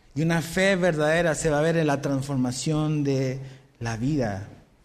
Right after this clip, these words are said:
Ahora, otra cosa que, que tenemos que tener cuidado y vigilar atentamente es, ok, que no vayamos a despreciar la gracia de Dios, pero otra cosa es que vaya a brotar amargura, dice, en nosotros. Fíjate el verso quince.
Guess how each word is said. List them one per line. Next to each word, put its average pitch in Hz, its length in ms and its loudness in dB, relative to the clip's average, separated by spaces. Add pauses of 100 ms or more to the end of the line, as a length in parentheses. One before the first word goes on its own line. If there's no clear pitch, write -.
(1400)
Ahora, 180 380 4
otra 214 300 4
cosa 226 360 2
que, 156 320 0
que 156 220 -2
tenemos 175 480 -4
que 196 80 -2
tener 180 320 -4
cuidado 185 360 0
y 165 120 0
vigilar 165 460 0
atentamente 160 920 0
es, 147 200 -6 (120)
ok, 139 180 -2 (500)
que 135 100 0
no 156 140 2
vayamos 220 420 2
a 175 40 2
despreciar 156 420 0
la 143 120 2
gracia 143 300 -2
de 143 60 0
Dios, 165 260 0
pero 143 160 0 (100)
otra 190 280 0
cosa 185 420 -4 (340)
es 143 140 -2
que 165 120 2
vaya 196 260 4
a 214 40 4
brotar 180 360 2
amargura, 185 540 2
dice, 135 500 -2
en 143 220 2
nosotros. 139 420 0
Fíjate 185 280 0
el 180 80 2
verso 180 280 0
quince. 226 460 2